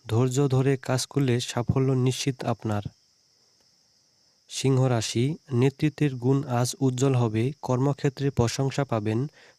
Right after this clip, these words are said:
প্রেম জীবনে ছোট সুখবর আসতে পারে আপনার জীবনে। কন্যা রাশি,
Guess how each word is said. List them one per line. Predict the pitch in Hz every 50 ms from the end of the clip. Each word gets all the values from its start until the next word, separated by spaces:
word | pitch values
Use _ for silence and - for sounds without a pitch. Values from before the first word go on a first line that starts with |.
| _ -
প্রেম | 120 131 139 151 143
জীবনে | 123 139 135 139 143 143 143 139
ছোট | - - - 127 - -
সুখবর | 143 127 - - 135 127 - - 131 139 139 139 -
আসতে | 127 120 - - 139
পারে | 131 - 139 135 143 143
আপনার | 113 113 - - 135 131 117
জীবনে। | 117 123 127 117 117 107 107 104 104 107 - _ _ _ _ _ _ _ _ _ _ _ _ _ _ _ _ _ _ _ _ _ _ -
কন্যা | - 131 135 139 139
রাশি, | 127 113 113 - - 110 127 143